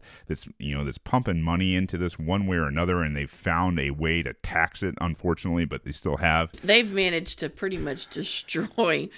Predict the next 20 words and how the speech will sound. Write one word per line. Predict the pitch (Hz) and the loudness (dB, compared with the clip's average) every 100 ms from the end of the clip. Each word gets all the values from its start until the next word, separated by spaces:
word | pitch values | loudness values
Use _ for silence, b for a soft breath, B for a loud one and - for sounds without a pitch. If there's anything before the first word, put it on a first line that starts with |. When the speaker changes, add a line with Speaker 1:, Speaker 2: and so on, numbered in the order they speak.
| B B | B B
Speaker 2:
legal | - 170 165 160 143 | -4 0 0 -2 -4
cannabis | - 147 147 139 139 - | 0 0 0 0 -2 -2
with | 139 | 4
all | 156 151 | 6 8
the | 139 | 6
regulation | 151 151 165 135 139 139 - 170 151 | 4 2 2 -2 2 2 0 -2 -2
and | 139 135 | -2 -2
taxes. | - 147 165 - 135 | 2 4 4 2 2
Speaker 1:
Yeah. | - - 208 175 170 | 10 12 12 8 4
<laughs> | - 554 622 740 740 - - - | 6 6 4 0 -2 -6 -10 -2
Speaker 2:
Oh. | - 277 - | 0 2 4
Speaker 1:
What's | 190 156 | 4 4
hysterical | 156 - 151 170 165 107 113 110 B B | 0 6 12 12 10 8 4 4 B B
is | 131 | 4
there's | 135 135 | 6 4
still | 185 147 | 8 10
a | |
bigger | 110 143 110 | 12 10 8
black | 92 117 - | 10 10 10
market | 113 123 120 101 | 6 6 6 4